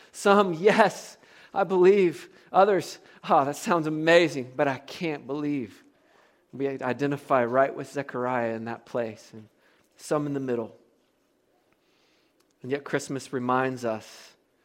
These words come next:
that this promise is for us, and it is for you right where you are.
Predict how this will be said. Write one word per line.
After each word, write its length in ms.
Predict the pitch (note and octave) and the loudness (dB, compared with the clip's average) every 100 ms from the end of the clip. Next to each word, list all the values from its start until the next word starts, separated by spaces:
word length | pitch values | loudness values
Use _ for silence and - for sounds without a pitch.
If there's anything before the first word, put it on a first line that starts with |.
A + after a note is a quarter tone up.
| _ _ _ _ _ _ _ _ _ _ _ A#2+ | _ _ _ _ _ _ _ _ _ _ _ -10
that 240 | B2+ A#2+ | -10 -6
this 400 | B2+ B2+ - - _ | -6 -6 -14 -20 _
promise 560 | - B2 A#2 A2+ A2+ - | -8 -6 -6 -10 -14 -14
is 340 | A2 G#2+ G#2 | -10 -10 -12
for 480 | - - G#2 G2+ G2 _ | -20 -12 -10 -10 -14 _
us, 540 | - F#2 - - - _ _ _ _ _ _ | -20 -18 -20 -20 -20 _ _ _ _ _ _
and 100 | G#2+ | -8
it 80 | G#2 | -8
is 140 | A2+ | -8
for 160 | - D3+ | -12 -12
you 420 | B2+ A#2+ A#2+ A#2 _ _ _ _ _ _ | -10 -10 -10 -14 _ _ _ _ _ _
right 320 | G2 G#2 A#2 | -10 -8 -8
where 160 | A#2 G#2+ | -8 -10
you 240 | G#2+ G2+ F2+ | -10 -14 -18
are. 220 | F#2 | -20